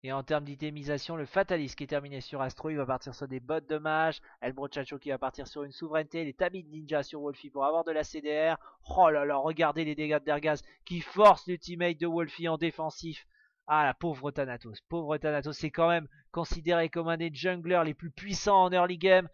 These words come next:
Derrière Osmos qui se fait défoncer par le strike de la part de Divios qui prend le kill. Deuxième kill à l'ultimate. The Bush qui prend le kill sur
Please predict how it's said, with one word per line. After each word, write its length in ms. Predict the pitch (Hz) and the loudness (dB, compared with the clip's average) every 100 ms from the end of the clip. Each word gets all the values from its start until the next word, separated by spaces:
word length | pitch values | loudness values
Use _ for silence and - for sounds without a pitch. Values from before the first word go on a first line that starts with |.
| _ - | _ 0
Derrière 320 | 170 190 190 | 4 6 6
Osmos 320 | 196 214 214 | 6 2 2
qui 80 | 220 | 2
se 160 | 233 | 2
fait 180 | 226 233 | 4 2
défoncer 800 | 156 370 349 - 294 262 - 285 | 4 4 4 6 4 4 2 2
par 480 | - 226 220 180 143 - 139 | 6 8 10 8 4 -2 -12
le 220 | 151 202 | 0 0
strike 500 | 190 - 196 185 180 | 0 4 6 6 4
de 140 | 185 180 | 0 2
la 160 | 180 | 2
part 180 | 160 175 | 4 4
de 80 | 170 | 2
Divios 360 | 156 165 160 170 | -8 -8 -6 -6
qui 180 | - | -8
prend 240 | 165 - 175 | -12 -4 -2
le 100 | 165 | -2
kill. 340 | - 170 180 - _ _ | -2 0 -2 -4 _ _
Deuxième 480 | 135 226 180 196 180 | -2 0 4 2 2
kill 280 | - 185 165 | -6 -2 4
à 100 | 170 | 4
l'ultimate. 680 | 185 165 175 175 180 180 - - _ 127 | 2 -4 -6 2 2 0 -6 -20 _ -2
The 80 | |
Bush 280 | 180 156 175 | -2 0 -6
qui 120 | - | -6
prend 200 | 175 165 | -6 -4
le 40 | 156 | -4
kill 300 | - 151 139 | -4 -4 -4
sur 420 | - 180 160 107 | -8 -2 0 0